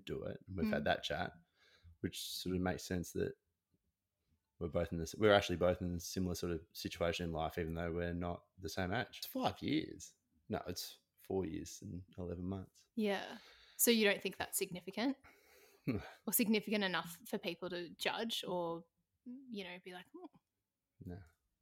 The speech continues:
Speaker 1: No.
Speaker 2: That's nice."
Speaker 1: Yeah.
Speaker 2: Yeah.
Speaker 1: But I don't think five years is much in general. So twenty-one to twenty-six is still not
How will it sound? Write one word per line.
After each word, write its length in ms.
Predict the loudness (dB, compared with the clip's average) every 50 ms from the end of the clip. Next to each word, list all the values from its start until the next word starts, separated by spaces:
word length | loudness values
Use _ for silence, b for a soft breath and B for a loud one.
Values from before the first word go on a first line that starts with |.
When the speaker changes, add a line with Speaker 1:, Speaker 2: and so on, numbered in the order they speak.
| _ _ -8
Speaker 1:
No. 120 | -8 -8 -8 -12 _ _ _ -12 -10
Speaker 2:
That's 200 | -10 -10 -8 -8
nice." 540 | -6 -6 -6 -6 -8 -12 -16 -18 -16 -14 -14 -14 -16 _ _ _ -12
Speaker 1:
Yeah. 80 | -10 -10 -10 -12 -14 -14 _ _ _ _ -4
Speaker 2:
Yeah. 220 | -4 -2 -4 -6 -8 -12 -16 _ _ _ 10
Speaker 1:
But 100 | 12 12
I 80 | 12 12
don't 180 | 10 8 6
think 160 | 4 2 2
five 240 | 4 4 4 6 4
years 160 | 2 0 -2
is 120 | -2 -4 -4
much 180 | -4 -4 -4
in 120 | -4 -4 0
general. 260 | 0 0 0 -2 -4
So 100 | -6 -6
twenty-one 320 | -2 0 2 2 2 2
to 80 | -2 -4
twenty-six 460 | -6 -6 -6 -6 -6 -8 -8 -8 -8
is 80 | -8 -6
still 140 | -6 -6 -6
not 160 | -8 -10